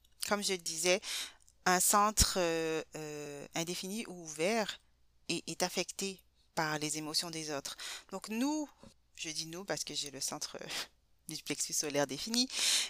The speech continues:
qui avons ce centre défini, on sait qu'on a des émotions et qu'il y a des gens autour de nous qui peuvent être affectés par ça. Bon, c'est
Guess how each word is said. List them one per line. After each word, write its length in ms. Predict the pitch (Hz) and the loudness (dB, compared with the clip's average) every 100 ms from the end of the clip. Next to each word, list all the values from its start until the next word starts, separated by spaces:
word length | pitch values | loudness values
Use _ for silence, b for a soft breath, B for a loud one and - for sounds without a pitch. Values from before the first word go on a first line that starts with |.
| B | B
qui 200 | - 294 214 | 12 12 12
avons 340 | 220 220 302 | 12 12 4
ce 260 | - 180 170 | 6 4 4
centre 640 | - - 226 226 - 180 | 6 6 6 6 4 0
défini, 560 | 160 170 - 170 165 165 180 | 0 -2 -2 -4 -6 -8 -4
on 120 | 180 | 4
sait 300 | - 233 226 | 6 8 4
qu'on 180 | 165 156 | 0 0
a 80 | |
des 220 | 151 156 160 | 0 -2 -6
émotions 360 | 151 - 202 127 | 0 0 0 -4
et 80 | |
qu'il 120 | - 156 | -4 -4
y 40 | |
a 20 | |
des 120 | 156 | 0
gens 180 | 180 233 | 0 0
autour 280 | 180 - 170 | -2 -8 -10
de 120 | 147 | -10
nous 200 | 135 160 | -12 -10
qui 140 | - - | -10 -8
peuvent 180 | 147 | -8
être 160 | 143 - | -8 0
affectés 460 | 175 - 160 - 175 | 0 0 -4 -4 -4
par 220 | 135 - | -2 0
ça. 140 | - - - - _ _ - B B B - | -2 -4 -16 -20 _ _ -6 B B B 0
Bon, 180 | 170 - _ _ - | -2 -2 _ _ -10
c'est 300 | - - - | 0 2 2